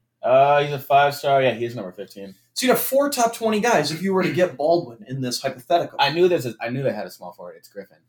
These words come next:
Speaker 1: That's,
Speaker 2: Yes.
Speaker 1: that's what I was thinking.
Speaker 2: Another kind of a big swing
Speaker 1: Yeah.
Speaker 2: man, right? Six seven.
Speaker 1: Yep.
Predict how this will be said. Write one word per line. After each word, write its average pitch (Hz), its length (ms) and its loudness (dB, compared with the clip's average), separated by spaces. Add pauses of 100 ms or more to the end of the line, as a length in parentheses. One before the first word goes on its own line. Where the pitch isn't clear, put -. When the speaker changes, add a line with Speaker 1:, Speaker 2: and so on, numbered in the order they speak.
(300)
Speaker 1:
That's, 160 240 0
Speaker 2:
Yes. - 20 0
Speaker 1:
that's - 200 -2
what - 60 -8
I - 20 -10
was - 120 -16
thinking. - 200 -20
Speaker 2:
Another 165 260 2
kind 156 140 -2
of 123 100 -2
a 123 80 -4
big 139 300 0
swing 135 320 -2
Speaker 1:
Yeah. 117 60 -2
Speaker 2:
man, 110 140 -10
right? 127 200 -6
Six - 260 -10
seven. 123 460 -4
Speaker 1:
Yep. - 220 -12